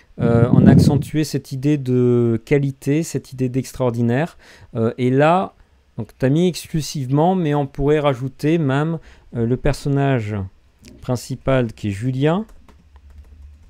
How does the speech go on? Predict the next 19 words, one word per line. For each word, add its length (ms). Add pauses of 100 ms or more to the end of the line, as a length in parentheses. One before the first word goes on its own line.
(1000)
Euh, 440
tututum. 800 (2500)
Non, 220
alors, 240
j-, 140 (120)
j'allais 240
faire 220
quelque 280
chose, 380
mais, 300
euh, 140
pff, 120 (200)
c'est 160
pas 100
très 240
utile. 260
J'allais 220
mettre, 360
euh, 280